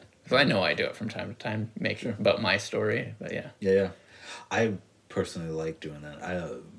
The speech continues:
Speaker 2: 'cause why I
Speaker 1: Yeah,
Speaker 2: have
Speaker 1: it's a
Speaker 2: friends.
Speaker 1: conversation, yeah.
Speaker 2: Yeah, I like hearing about how other people feel about
Speaker 1: Yeah.
Speaker 2: things. So, I mean, that's why I'm doing this podcast.
Speaker 1: Yeah.
Speaker 2: <laughs> I, I like hearing about how
Speaker 1: Other
Speaker 2: other
Speaker 1: people
Speaker 2: people
Speaker 1: talk, not yourself, yeah.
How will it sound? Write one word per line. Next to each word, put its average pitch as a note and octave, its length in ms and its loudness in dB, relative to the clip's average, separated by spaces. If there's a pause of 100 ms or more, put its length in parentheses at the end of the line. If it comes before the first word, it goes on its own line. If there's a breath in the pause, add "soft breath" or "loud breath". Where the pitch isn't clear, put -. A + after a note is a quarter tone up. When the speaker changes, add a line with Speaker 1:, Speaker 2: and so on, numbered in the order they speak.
(100)
Speaker 2:
'cause - 200 -14
why - 100 -4
I - 20 2
Speaker 1:
Yeah, - 60 8
Speaker 2:
have A#2 80 8
Speaker 1:
it's A#2 80 0
a - 40 0
Speaker 2:
friends. F2 120 0
Speaker 1:
conversation, - 560 -4
yeah. - 100 -6
Speaker 2:
Yeah, - 80 -4 (120)
I E2 60 -8
like F2 180 -4
hearing E2+ 300 -8
about D#2 380 -8
how E2 180 -6
other E2 160 -4
people D#2+ 240 -8
feel E2 320 -6
about - 160 -10
Speaker 1:
Yeah. D#3 60 -10
Speaker 2:
things. - 400 -8 (140)
So, D2 420 -8 (840 loud breath)
I E2+ 40 -10
mean, D#2 120 -10
that's - 200 -14 (220)
why C#2 120 -14
I'm C#2 60 -14
doing C#2 160 -12
this - 100 -12
podcast. - 840 -2 (100)
Speaker 1:
Yeah. A#2+ 240 4
Speaker 2:
<laughs> A2 240 4
I, A2 280 6
I - 20 8
like G2+ 340 4
hearing F#2 320 2
about E2+ 280 -2
how F2 80 -4
Speaker 1:
Other - 180 6
Speaker 2:
other - 20 0
Speaker 1:
people - 300 0
Speaker 2:
people C3+ 140 0
Speaker 1:
talk, G2+ 240 -2
not G#2 140 -2
yourself, - 500 0
yeah. A#2 180 -4